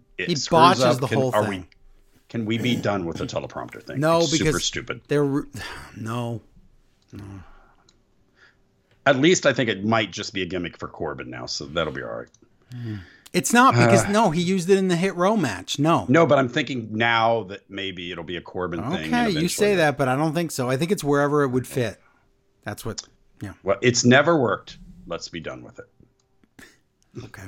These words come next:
Speaker 1: Remember the W C W is gonna have the, the pain meter or whatever it was where you could see, like, the wrestlers'
Speaker 2: Imagine trying to do the
Speaker 1: power
Speaker 2: pain
Speaker 1: and
Speaker 2: meter
Speaker 1: stuff.
Speaker 2: and the Shockmaster on the same show. Okay.
Speaker 1: I want a, the pain meter. That's
Speaker 2: And
Speaker 1: what I'm
Speaker 2: Glacier, all in the same show.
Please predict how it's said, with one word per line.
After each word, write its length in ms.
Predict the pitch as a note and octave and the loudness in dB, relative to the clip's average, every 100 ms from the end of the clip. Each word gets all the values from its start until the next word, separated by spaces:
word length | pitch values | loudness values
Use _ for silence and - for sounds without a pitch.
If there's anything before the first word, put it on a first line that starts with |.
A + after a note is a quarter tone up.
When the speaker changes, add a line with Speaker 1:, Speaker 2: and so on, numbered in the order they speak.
| - - | -18 -10
Speaker 1:
Remember 240 | F2+ G#2 | -4 -4
the 80 | F2+ | -2
W 220 | A2 A2+ | -2 -2
C 160 | - A2 | 0 2
W 240 | A2+ A2+ | 2 2
is 120 | A2 G2+ | 0 0
gonna 160 | G#2 | 2
have 180 | G#2+ F#2+ | 2 0
the, 140 | G2 - - | -4 -8 -14
the 140 | F2 F2+ | -12 -10
pain 460 | - A2 A2 A2+ | -4 -2 0 -2
meter 280 | A2+ A#2 A#2 | -2 0 0
or 120 | G#2+ | 0
whatever 360 | A#2 A2 G#2+ G#2+ | 0 -2 -2 -4
it 80 | G2+ | 0
was 280 | A2 A2 | 0 0
where 120 | G#2 F#2 | -4 -6
you 60 | |
could 200 | E2+ E2 | -6 -8
see, 300 | - - G#2 | -6 -4 -2
like, 320 | F#2+ F2 - _ _ _ _ _ _ _ _ _ - | 0 -2 -4 _ _ _ _ _ _ _ _ _ -6
the 80 | |
wrestlers' 520 | E2+ F2+ - - G#3 F#3 | 0 2 2 0 0 4
Speaker 2:
Imagine 380 | A3+ B3+ C#4+ C4 | 6 6 4 4
trying 200 | A#3 G#3+ | 2 0
to 60 | |
do 100 | F#3 | 4
the 60 | G3 | 4
Speaker 1:
power 140 | - | 6
Speaker 2:
pain 120 | - | 4
Speaker 1:
and 100 | F3 E3+ | 2 2
Speaker 2:
meter 220 | E3 E3 | 0 0
Speaker 1:
stuff. 100 | - | 0
Speaker 2:
and 300 | C#3+ D3 D3 | 0 2 0
the 60 | C3 | -2
Shockmaster 760 | - C3 B2 - A2+ G#2 - | -2 -2 -2 -4 -6 -6 -8
on 80 | A2 | -8
the 80 | G#2+ | -8
same 240 | - G#2+ | -8 -8
show. 280 | G2+ G2 E2+ D#2+ A#2+ | -8 -10 -12 -14 -12
Okay. 180 | G#2+ F#2+ F2 E2+ - _ _ _ _ - | -12 -12 -18 -20 -20 _ _ _ _ -14
Speaker 1:
I 60 | - | -12
want 160 | G#3+ | -10
a, 40 | D#2 - | -12 -12
the 100 | F2 | -12
pain 380 | - F#2+ F2 D#2+ | -4 -4 -2 -4
meter. 260 | C#2+ C#2+ F2+ | -6 -8 -8
That's 140 | E2+ | 0
Speaker 2:
And 200 | F3+ G#3 | 4 4
Speaker 1:
what 40 | E3 | 4
I'm 40 | |
Speaker 2:
Glacier, 400 | E3 D3 - G2 | 4 4 2 0
all 160 | A2+ C#3+ | 0 0
in 60 | |
the 60 | C#3+ | 0
same 240 | - B2+ A2 | -2 -4 -6
show. 200 | F#2+ | -10